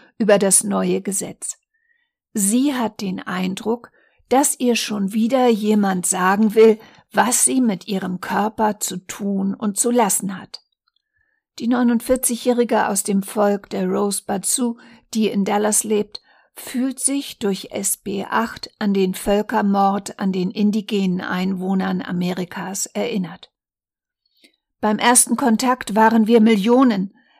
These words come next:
Im neunzehnten Jahrhundert waren nur noch zweihundertfünfzigtausend von uns übrig.“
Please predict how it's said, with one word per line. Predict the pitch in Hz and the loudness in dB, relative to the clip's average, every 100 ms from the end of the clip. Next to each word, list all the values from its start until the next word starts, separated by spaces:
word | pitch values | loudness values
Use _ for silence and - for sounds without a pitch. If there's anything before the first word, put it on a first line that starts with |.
| _ | _
Im | 226 | 2
neunzehnten | 226 220 240 233 233 208 | 4 4 2 2 2 2
Jahrhundert | 202 202 196 262 269 196 208 226 | 2 0 0 0 0 0 -2 -2
waren | 208 208 208 | 2 2 2
nur | 208 214 | 2 2
noch | 208 202 | 0 -2
zweihundertfünfzigtausend | - 202 208 226 240 226 220 - 214 - - 220 - 214 190 196 185 202 | -4 -2 0 2 2 2 0 -2 -4 -4 -6 -6 -4 -2 -2 -2 -4 -6
von | - 202 202 | -6 -4 -2
uns | 220 202 | -2 -4
übrig.“ | - 214 - - 190 - | -4 -6 -6 -14 -14 -16